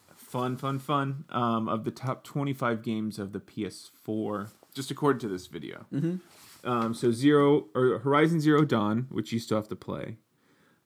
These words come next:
Speaker 1: Astro Bot Rescue Mission.
Speaker 2: That's a V R game. Exclusive.
Speaker 1: Yeah. Uh, the Talos Principle Deluxe Edition.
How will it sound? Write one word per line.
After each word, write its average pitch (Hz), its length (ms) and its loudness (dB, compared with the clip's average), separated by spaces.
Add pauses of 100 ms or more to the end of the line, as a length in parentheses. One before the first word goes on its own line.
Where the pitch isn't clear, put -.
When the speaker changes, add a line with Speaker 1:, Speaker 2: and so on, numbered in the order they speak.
(160)
Speaker 1:
Astro 143 680 0 (200)
Bot 123 540 2
Rescue 110 480 -2
Mission. 139 640 -4
Speaker 2:
That's 120 240 -2
a 120 40 -4
V 110 140 0
R 101 120 0
game. 101 300 -8 (260)
Exclusive. 127 420 0
Speaker 1:
Yeah. 101 180 0 (500)
Uh, 107 640 -4
the - 80 -6
Talos 139 560 -2
Principle 131 580 -2
Deluxe 107 560 -4
Edition. 147 600 -4